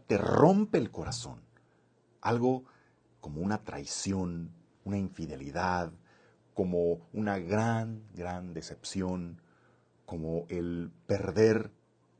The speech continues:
a un ser querido o, bueno, una pérdida irreparable, de verdad, algo dentro de ti se rompe.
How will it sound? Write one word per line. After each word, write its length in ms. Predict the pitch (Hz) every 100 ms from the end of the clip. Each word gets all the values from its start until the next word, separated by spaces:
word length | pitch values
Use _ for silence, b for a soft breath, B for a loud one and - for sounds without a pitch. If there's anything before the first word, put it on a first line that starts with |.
| _
a 100 | 92
un 120 | 101
ser 280 | 101 95 -
querido 420 | - 82 98 92
o, 400 | 90 85 82 82 - -
bueno, 280 | 80 98 101
una 220 | 104 101
pérdida 580 | - 113 110 98 90 -
irreparable, 920 | 98 87 82 - 82 104 123 123 120 113 B B B B B _ -
de 100 | 87
verdad, 380 | 78 85 104 107 _ b b b b -
algo 360 | 110 123 113 113
dentro 360 | 113 117 113
de 100 | 95
ti 420 | 90 - 113 123 -
se 240 | - -
rompe. 680 | 98 - 127 135 135 -